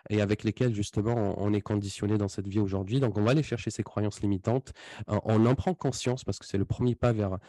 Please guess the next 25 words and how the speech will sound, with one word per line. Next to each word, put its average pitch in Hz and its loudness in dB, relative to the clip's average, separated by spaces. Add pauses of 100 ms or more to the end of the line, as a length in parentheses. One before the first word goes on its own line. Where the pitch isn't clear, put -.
(140)
vers 101 0
la 101 0
libération. 107 0
On 104 -4
en 120 0
prend 139 -2
conscience, 127 -4
on 110 0
les 104 2
note 110 0 (320)
et, 120 4
euh, 104 2
on 107 0
crée - 0
justement, 107 -2 (400)
euh, 95 0
des 101 2
affirmations 104 0
positives, 123 0
rationnelles 110 2
qui 110 -4
vont 101 2
venir 104 2
justement 98 -4
expliquer 113 0